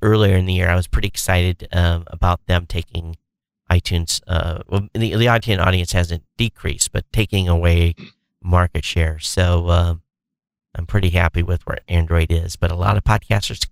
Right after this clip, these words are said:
could give two shits about Android still. You know, I, I come across sites every day that have no,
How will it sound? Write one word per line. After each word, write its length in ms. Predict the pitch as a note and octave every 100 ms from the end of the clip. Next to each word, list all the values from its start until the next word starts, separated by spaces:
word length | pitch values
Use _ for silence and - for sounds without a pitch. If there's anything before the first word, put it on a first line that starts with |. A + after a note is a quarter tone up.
| _
could 160 | F#2 -
give 160 | - E2+
two 120 | -
shits 340 | F#2+ - E2+ -
about 240 | E2 D#2+
Android 460 | D#2+ D#2+ F2 F2 D#2+ _ _ _
still. 540 | - - G#2+ F2+ F2 - _ _ _ _ _ _ _ _ _ -
You 100 | F2+
know, 100 | E2+
I, 160 | F2 F2 -
I 140 | F#2 - -
come 140 | G2+
across 300 | G2 A#2 F2
sites 220 | - F#2 -
every 240 | F2 F#2+
day 280 | F#2 E2+ E2+
that 120 | E2+
have 280 | E2+ F2 D#2+
no, 640 | F#2 F#2 F#2 F#2+ F#2+ F#2